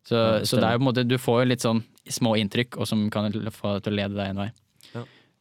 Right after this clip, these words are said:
Speaker 1: Eh, Tyskland, da er jeg Dortmund hele veien. Dortmund
Speaker 2: Ja,
Speaker 1: er et
Speaker 2: der
Speaker 1: av
Speaker 2: er
Speaker 1: favorittlagene mine sånn, eh, generelt.
Speaker 2: Ja, der hav-, havner jeg fint på Bayern München, eh, ja.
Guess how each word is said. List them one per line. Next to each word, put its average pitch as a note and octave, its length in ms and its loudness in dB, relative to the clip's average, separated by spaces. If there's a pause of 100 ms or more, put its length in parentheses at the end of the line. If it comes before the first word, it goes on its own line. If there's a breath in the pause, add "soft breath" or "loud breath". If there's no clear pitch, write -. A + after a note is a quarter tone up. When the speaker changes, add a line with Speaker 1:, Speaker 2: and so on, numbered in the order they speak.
(220)
Speaker 1:
Eh, A#2+ 300 4
Tyskland, C#3 520 0 (680)
da A#2 100 0
er A2 100 2
jeg A#2 60 2
Dortmund C3 460 0 (140)
hele A2 160 2
veien. B2 200 2
Dortmund A#2+ 320 4
Speaker 2:
Ja, A#2 120 6
Speaker 1:
er B2 40 4
et B2 60 4
Speaker 2:
der B2 60 4
Speaker 1:
av B2 60 4
Speaker 2:
er A#2+ 60 4
Speaker 1:
favorittlagene A2 580 2
mine G#2 180 0
sånn, G2+ 240 0 (300)
eh, - 200 -4
generelt. - 800 -4
Speaker 2:
Ja, F#2+ 120 0
der G#2+ 240 2
hav-, A2+ 220 0
havner A2 340 2
jeg - 40 -10
fint F2+ 300 -4
på G2+ 100 0 (480)
Bayern F2+ 320 0
München, E2+ 460 -4
eh, E2 720 -6
ja. E2 60 -8